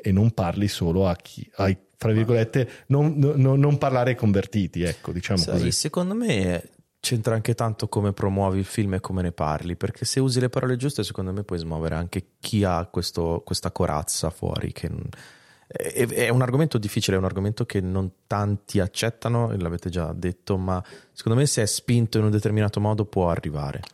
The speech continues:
Speaker 1: Anche perché poi il problema vero, ragazzi, è che col cambiamento climatico le migrazioni saranno sempre di più,
Speaker 2: Eh,
Speaker 1: sempre
Speaker 2: sì.
Speaker 1: di più, sempre di più. Si parla proprio di migranti climatici, ma non, tra l'altro adesso non si spostano solo per cercare di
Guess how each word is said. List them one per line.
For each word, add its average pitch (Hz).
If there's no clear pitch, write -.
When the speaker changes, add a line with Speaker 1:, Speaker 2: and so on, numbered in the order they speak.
Speaker 1:
Anche 123
perché 143
poi 185
il 139
problema 107
vero, 123
ragazzi, 101
è 101
che 92
col 95
cambiamento 113
climatico 143
le 98
migrazioni 101
saranno 95
sempre 139
di 110
più, -
Speaker 2:
Eh, 104
Speaker 1:
sempre 113
Speaker 2:
sì. 113
Speaker 1:
di 117
più, 147
sempre 107
di 98
più. 101
Si -
parla 127
proprio 147
di 107
migranti 120
climatici, 110
ma 117
non, 240
tra 139
l'altro 196
adesso 143
non 107
si 110
spostano -
solo 95
per 107
cercare 110
di 101